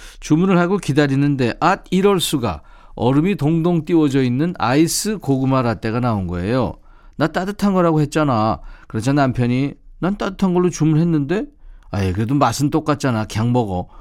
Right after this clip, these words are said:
하며 물어볼 생각조차 안 하는 거예요. 결국 제가 카운터에 가서 말을 했죠. 아이스 시키지 않았다고요. 그러자 직원은, '아닙니다. 남자분께서 아이스 시켰는데요.' 자리를 돌아보니 이쪽은 쳐다도 보지 않는 남편,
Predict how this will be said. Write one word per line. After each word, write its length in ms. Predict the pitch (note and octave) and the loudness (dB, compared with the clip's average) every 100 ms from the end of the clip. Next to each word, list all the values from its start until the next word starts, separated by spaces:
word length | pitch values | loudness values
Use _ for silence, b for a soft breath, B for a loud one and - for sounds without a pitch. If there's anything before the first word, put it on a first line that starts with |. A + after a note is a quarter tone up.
| B B B | B B B
하며 400 | - F#3 G3 F#3 | -2 0 0 0
물어볼 420 | C3+ D3 E3+ F3+ | 4 4 4 2
생각조차 640 | - E3 D#3 B2 C3+ D3 | 0 0 0 -2 -4 0
안 100 | C3+ | 0
하는 220 | C#3 C#3+ C#3+ | 0 0 0
거예요. 420 | C#3+ A2 A#2+ F3 b b b | -2 -2 -4 -8 b b b
결국 320 | F3 A3+ A#3 | -2 0 -2
제가 280 | - F3+ F#3 | 0 2 0
카운터에 500 | - F3+ F3 D3+ D3 | 0 0 0 2 2
가서 240 | C3+ B2 | 2 0
말을 300 | B2+ A2 G2+ | 0 0 -2
했죠. 680 | G#2 G2 - G2 F2+ G2+ E2 - B B | -2 -4 -6 -4 -2 -2 -4 -10 B B
아이스 360 | G#2 B2 - | 0 0 0
시키지 380 | C3+ - - A2+ | -2 -4 -6 -2
않았다고요. 800 | A#2 G2 F#2+ - F#2 C3 D3 - | 0 0 -4 -6 -2 0 0 -2
그러자 320 | - E3 F#3 F#3+ | -2 0 2 -2
직원은, 580 | - D3 D#3 D#3 D#3 - | 0 2 2 0 -2 -6
'아닙니다. 880 | A#2+ D#3+ F#3+ F#3 F3 E3 E3 A#2+ - b b - | -2 -2 -2 -2 0 0 0 -2 -6 b b -8
남자분께서 680 | B2+ D3+ E3 D#3+ D#3+ D3 C#3 | -4 -2 -2 -2 -2 0 0
아이스 320 | A2+ A2 C#3+ | 0 -2 -6
시켰는데요.' 880 | - - C#3+ C3 G#2+ F#2 G2+ F#3+ G#3+ B B B B B B B - | -6 -6 -4 -2 -2 -2 2 2 0 B B B B B B B -10
자리를 440 | - G#2 C3 F#3 | -4 0 2 2
돌아보니 520 | D#3 D#3 D#3+ D#3 D#3 D3+ | 2 2 2 2 2 2
이쪽은 560 | C#3+ C3+ E3+ E3+ F3+ | -2 0 0 2 0
쳐다도 440 | - G3+ F#3+ F#3 E3+ | -2 -2 0 0 0
보지 240 | D3 C3 | 0 0
않는 280 | C3 B2+ C3 | 0 0 0
남편, 480 | A2+ E2+ - F2 | -2 -4 -6 -8